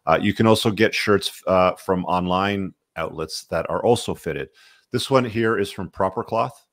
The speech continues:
is, is the name of that outfit.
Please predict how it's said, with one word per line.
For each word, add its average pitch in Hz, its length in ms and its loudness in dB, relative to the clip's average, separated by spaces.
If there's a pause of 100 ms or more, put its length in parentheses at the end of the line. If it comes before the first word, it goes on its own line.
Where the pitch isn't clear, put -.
(560)
is, 90 540 -6 (180)
is 92 120 -8
the 95 60 -4
name 95 180 -4
of 87 40 -6
that 90 160 -2
outfit. 110 400 -4